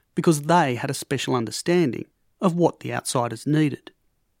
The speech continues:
The rulers of Ternate and Tidore grew rich on the world's insatiable appetite for spices. Neighbouring communities, often quite resource poor,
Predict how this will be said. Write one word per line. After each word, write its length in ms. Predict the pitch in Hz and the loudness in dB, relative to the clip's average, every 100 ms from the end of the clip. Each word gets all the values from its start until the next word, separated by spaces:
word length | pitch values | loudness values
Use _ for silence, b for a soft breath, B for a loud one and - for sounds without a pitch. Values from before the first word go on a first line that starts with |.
| _ _ _ | _ _ _
The 100 | 185 | 4
rulers 440 | 185 247 269 277 | 6 6 6 2
of 160 | 220 160 | 0 0
Ternate 380 | - 156 143 143 | 2 4 4 2
and 160 | 131 | 0
Tidore 580 | 127 131 139 135 123 - | 0 -2 0 0 -2 -4
grew 220 | 131 151 | 0 0
rich 420 | 147 156 156 - 127 | 2 0 0 -2 -2
on 80 | |
the 80 | 127 | 0
world's 320 | 127 131 127 | 2 0 0
insatiable 680 | 135 131 - 160 - 127 - | 0 0 0 -2 -2 -6 -4
appetite 460 | 127 - - - - | -4 -4 -10 -14 -12
for 60 | |
spices. 800 | - - 135 131 - - - - _ _ _ _ _ _ _ _ _ - | -12 -2 -2 -2 -6 -14 -18 -20 _ _ _ _ _ _ _ _ _ 2
Neighbouring 460 | 202 226 190 139 | 6 6 6 4
communities, 680 | 127 127 113 117 120 185 - - | 4 0 -2 -4 -6 -6 -8 -2
often 220 | 196 180 | 2 4
quite 320 | 165 - 147 - | 4 4 2 2
resource 400 | 143 135 143 120 | 0 2 2 0
poor, 500 | - - 226 139 131 | -8 -2 0 0 -4